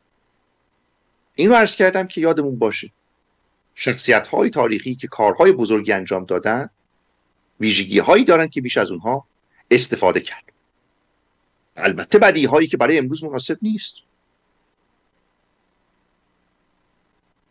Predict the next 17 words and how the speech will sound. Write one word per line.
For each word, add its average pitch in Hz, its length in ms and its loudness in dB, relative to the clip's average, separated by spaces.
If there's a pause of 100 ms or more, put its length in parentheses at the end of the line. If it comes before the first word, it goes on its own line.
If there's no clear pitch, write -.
(1200)
این 135 140 -4
بسیار 156 540 2 (320)
پر 104 240 -2
اهمیت. 90 520 -12 (260)
در 220 180 2
کوروش 233 640 -6 (1700)
یکی 208 180 -6
از 180 120 -2
ویژگی‌های 131 600 -4
بزرگ 180 500 4
او 170 100 2
دولت 107 520 -2
مردی 95 380 -4
است، - 260 -10 (180)
دولت 90 380 0
سازی 85 500 -2
است. - 260 -12